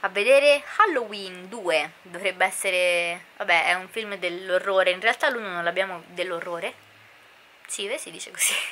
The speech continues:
<laughs> In realtà l'uno non l'abbiamo visto, però il, ehm, l'istruttore della palestra ci ha detto che lui è andato a vederlo e che era bello, quindi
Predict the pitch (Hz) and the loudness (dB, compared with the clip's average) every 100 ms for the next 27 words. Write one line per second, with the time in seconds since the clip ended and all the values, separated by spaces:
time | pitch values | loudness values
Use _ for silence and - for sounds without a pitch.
0 | - - - 523 494 302 254 254 269 302 | -12 -14 -4 -2 -2 -4 -2 -2 2 2
1 | 277 240 196 190 214 240 214 190 - 196 | 2 2 2 4 2 0 -4 -6 -4 2
2 | 220 202 175 - - - - 214 202 190 | 6 6 6 0 -18 -20 -14 -8 -2 4
3 | 185 185 185 185 180 180 180 - 220 - | 4 4 0 -6 -10 -14 -16 -8 -6 -6
4 | 226 - 240 202 196 208 208 202 - 185 | -4 2 4 6 6 6 6 4 2 -6
5 | 185 175 180 190 190 185 175 190 185 175 | -8 -8 -10 -8 -4 -2 -2 -2 -4 -4
6 | 165 190 196 175 151 160 - 170 | -6 -6 -6 -4 -6 -8 -14 -18